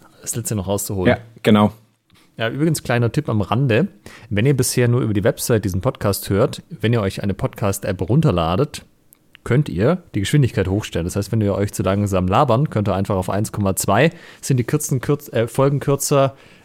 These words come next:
Speaker 1: dann ist alles mit so ein bisschen, äh, Druck dahinter auch noch.
Speaker 2: Geht auch die Stimme so ein bisschen hoch?
Speaker 1: <laughs> Ja, aber das kann ja auch zum Charme beitragen.
Speaker 2: Ja. <laughs>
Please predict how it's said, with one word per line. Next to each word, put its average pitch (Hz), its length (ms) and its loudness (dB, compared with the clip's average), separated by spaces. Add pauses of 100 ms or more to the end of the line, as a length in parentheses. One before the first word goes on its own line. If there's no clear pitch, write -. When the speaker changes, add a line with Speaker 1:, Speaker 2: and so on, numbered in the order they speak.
(140)
Speaker 1:
dann 117 140 2
ist 113 120 -2
alles 117 240 0
mit 117 120 0
so 113 100 -2
ein 107 40 0
bisschen, 107 540 0 (160)
äh, 101 680 -2
Druck 139 200 0
dahinter 101 320 2
auch 87 160 0
noch. 92 240 -4 (300)
Speaker 2:
Geht 147 160 4
auch 160 120 6
die 160 160 4
Stimme 165 180 4
so 214 80 8
ein 214 80 8
bisschen 220 300 6
hoch? 254 200 6 (760)
Speaker 1:
<laughs> - 300 -4 (680)
Ja, 117 140 2
aber 117 180 2
das 120 120 0
kann 135 140 2
ja 139 120 4
auch 113 160 0
zum 110 160 -6
Charme 104 260 0
beitragen. 92 460 4 (800)
Speaker 2:
Ja. 262 60 4 (1000)
<laughs> 196 80 2